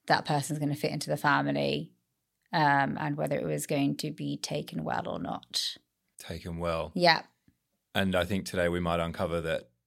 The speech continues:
Speaker 2: maybe it wasn't taken well. But what about the general, um, belief about getting married?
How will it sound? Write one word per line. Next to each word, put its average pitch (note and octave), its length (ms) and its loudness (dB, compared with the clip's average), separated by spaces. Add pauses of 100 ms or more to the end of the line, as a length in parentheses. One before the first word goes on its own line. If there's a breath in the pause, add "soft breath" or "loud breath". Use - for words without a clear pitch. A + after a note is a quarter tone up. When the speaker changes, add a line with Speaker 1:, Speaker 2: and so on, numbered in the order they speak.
(300)
Speaker 2:
maybe F2+ 200 -4
it E2 100 -4
wasn't E2+ 300 -6
taken E2+ 340 -8
well. D#2+ 300 -4 (280 loud breath)
But C3+ 120 4
what C#3+ 160 10
about C#3+ 240 10
the A2+ 80 6
general, G2+ 720 6 (160)
um, F2+ 580 2 (400)
belief G2+ 300 6
about F2+ 240 4
getting F2 200 2
married? D#2 380 0